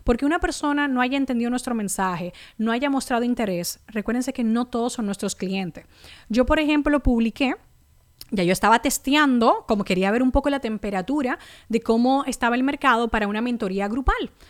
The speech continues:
Yo ya he sacado varias, quiero sacar este año una nueva, muy enfocada a visión empresa, eh, a empresarios, cam-, cambiarle la mentalidad y todo. Y tirada en el sofá descansando, lancé un story, ¿vale? Donde no había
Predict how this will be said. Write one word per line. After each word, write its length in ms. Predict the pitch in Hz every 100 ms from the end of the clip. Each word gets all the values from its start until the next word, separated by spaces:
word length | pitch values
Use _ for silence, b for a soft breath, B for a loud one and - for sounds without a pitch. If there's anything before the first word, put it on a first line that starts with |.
| b b
Yo 180 | 190 226
ya 300 | 233 247 277
he 60 | 220
sacado 420 | 226 - 220 285
varias, 560 | 349 285 226 262 - -
quiero 240 | 220 196
sacar 260 | 208 226 233
este 180 | 226 226
año 160 | 226
una 140 | 226 254
nueva, 480 | 330 349 214 233 - B B -
muy 260 | 233 302
enfocada 540 | 285 262 233 233 233 233
a 140 | 220
visión 360 | 202 - 220 220
empresa, 840 | 220 - 240 226 - 226 208 214 226
eh, 280 | 196 190 214
a 80 | 208
empresarios, 800 | 202 202 202 - 226 214 214 - - 240
cam-, 240 | - 214 233
cambiarle 560 | 220 214 202 220 233 233
la 160 | 214 208
mentalidad 640 | 202 202 214 208 214 226
y 80 | 277
todo. 340 | 311 233 311 B B B B
Y 400 | - 339 359 - _
tirada 280 | 320 330 440 508
en 120 | 349
el 100 | 339
sofá 400 | - 285 - 254
descansando, 680 | 226 - 214 214 233 208 196
lancé 280 | 240 262 247
un 120 | 254
story, 600 | 262 - - 262 208 175 - b b b
¿vale? 280 | 226 247 285
Donde 280 | 269 262 269
no 240 | 277 330
había 500 | 311 294 285 277